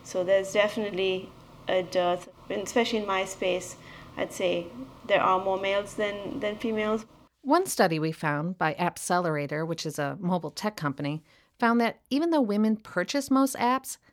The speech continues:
Speaker 2: ninety-six percent of all mobile app developers are male, most between the ages of twenty and twenty-nine. Sean stood out even further when, a short while after launching her startup, she became pregnant with their daughter.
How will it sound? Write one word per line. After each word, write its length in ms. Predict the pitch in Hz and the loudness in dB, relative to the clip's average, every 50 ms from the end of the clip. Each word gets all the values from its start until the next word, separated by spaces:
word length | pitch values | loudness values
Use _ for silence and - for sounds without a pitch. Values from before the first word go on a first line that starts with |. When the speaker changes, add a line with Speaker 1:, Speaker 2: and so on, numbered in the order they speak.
| _ _ _ | _ _ _
Speaker 2:
ninety-six 760 | - 202 202 214 247 269 262 277 262 247 - - 208 - - | -4 -2 2 4 4 4 4 2 0 -2 -2 -4 -6 -6 -8
percent 560 | - - 185 165 - - - 240 214 180 165 - | -8 -6 -6 -4 -2 0 0 0 2 0 -2 -4
of 140 | 180 156 170 | -2 0 2
all 160 | 170 170 165 | 2 2 2
mobile 360 | 170 175 170 160 175 170 165 - | 2 2 0 0 0 -2 -2 0
app 220 | 165 160 151 - - | -2 -2 -2 -2 -4
developers 560 | 165 147 175 165 160 160 - 156 151 143 - - | -2 0 2 0 0 0 -2 -2 -4 -4 -4 -4
are 140 | 170 156 | -4 -2
male, 540 | 147 151 156 165 180 175 156 139 123 143 - _ - _ _ _ _ _ | -2 0 0 0 0 0 0 -2 -2 -4 -8 _ -20 _ _ _ _ _
most 320 | 202 185 202 226 240 - | -2 0 2 2 0 -2
between 280 | - 196 - - 175 160 | -4 -6 -4 -2 -2 -2
the 140 | 156 - 156 | -2 -4 -4
ages 220 | 165 160 156 - | -6 -6 -6 -6
of 140 | - 135 - | -8 -8 -8
twenty 340 | - - 185 170 170 160 151 | -6 -4 -2 -2 0 0 -2
and 80 | 143 | -2
twenty-nine. 680 | - - 170 156 147 143 147 160 165 147 - - - 156 - _ _ _ _ _ _ _ _ _ _ _ | -2 -2 -2 -2 0 0 0 0 -2 -2 -4 -8 -12 -18 -20 _ _ _ _ _ _ _ _ _ _ _
Sean 320 | - - - 240 262 277 | -4 0 4 4 6 6
stood 220 | 277 - - 220 190 | 4 2 0 0 2
out 180 | 175 165 - | 2 2 2
even 200 | - 170 165 156 | 0 0 -2 -2
further 600 | 151 - - - 254 269 262 254 226 190 160 147 | -2 -4 0 4 6 8 8 8 8 6 4 4
when, 320 | 147 151 156 151 151 151 151 - - | 2 2 0 0 0 -2 -2 -6 -8
a 60 | 170 | -8
short 300 | - - - 175 165 - | -4 -2 0 0 2 2
while 320 | 160 160 156 156 156 156 - | 2 2 2 2 2 0 -2
after 240 | 151 - - 147 143 | -6 -6 -6 -4 -2
launching 400 | 156 190 285 415 440 - 220 196 | 0 2 2 2 2 2 2 2
her 100 | 151 143 | 0 0
startup, 540 | - - - 143 143 147 160 175 - _ _ _ - | -2 -4 -4 -2 -2 0 -2 -2 -4 _ _ _ -14
she 160 | - - 262 | -4 -2 -2
became 280 | 226 233 - 247 254 240 | -2 2 4 6 6 6
pregnant 380 | 233 - - 294 269 233 - - | 4 2 2 2 2 2 2 0
with 80 | 156 | -2
their 140 | - 175 156 | -2 0 4
daughter. 420 | 151 185 202 208 175 - - - | 6 6 6 6 6 2 -2 -10